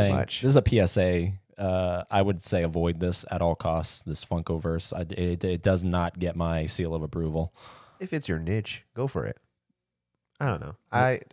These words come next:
Speaker 2: I, for me, I'd have to give more time into it. But for what it was, it seemed too complex for how simple of a game it seemed.
Speaker 1: Uh-huh.
Speaker 2: And I don't know. Maybe if you're into,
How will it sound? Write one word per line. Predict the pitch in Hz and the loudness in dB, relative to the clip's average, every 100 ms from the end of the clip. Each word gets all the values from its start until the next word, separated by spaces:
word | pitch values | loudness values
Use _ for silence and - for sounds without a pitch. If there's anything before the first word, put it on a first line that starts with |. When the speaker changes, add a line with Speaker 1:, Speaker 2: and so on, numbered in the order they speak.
| - | -4
Speaker 2:
I, | 120 | -4
for | - 143 | -2 -6
me, | 139 127 | -2 2
I'd | 107 | 4
have | 101 | 2
to | 95 90 | 0 -6
give | 82 92 | -4 -6
more | 87 82 | -4 -6
time | - 82 80 | -6 -8 -8
into | 78 78 | -8 -8
it. | 80 | -6
But | 82 - _ _ - | -8 -8 _ _ -10
for | 101 | -6
what | 98 113 | -2 0
it | 85 | 0
was, | 85 92 82 | 0 0 0
it | 71 | -6
seemed | - 90 82 | -6 -6 -4
too | 92 | -6
complex | - 80 80 80 - | -6 -8 -6 -6 -8
for | - 90 82 80 - _ _ _ _ _ _ | -4 -2 -2 -6 -16 _ _ _ _ _ _
how | 92 | -4
simple | 85 95 80 90 | -2 -4 -2 0
of | 82 | 0
a | |
game | 76 87 98 | -2 -2 -2
it | - | -4
seemed. | - 135 139 - - | -4 -4 -4 -10 -6
Speaker 1:
Uh-huh. | 104 98 90 85 - _ _ _ _ _ _ _ _ _ _ 95 | 0 2 2 -2 -10 _ _ _ _ _ _ _ _ _ _ -10
Speaker 2:
And | 85 85 85 82 80 - | -6 -4 -4 -6 -8 -10
I | 90 | -4
don't | 95 80 | -2 -2
know. | 76 - | -6 -4
Maybe | 87 87 87 - _ _ _ | -4 -2 -4 -8 _ _ _
if | 139 143 | -6 0
you're | 143 | 2
into, | 143 139 131 | 2 2 0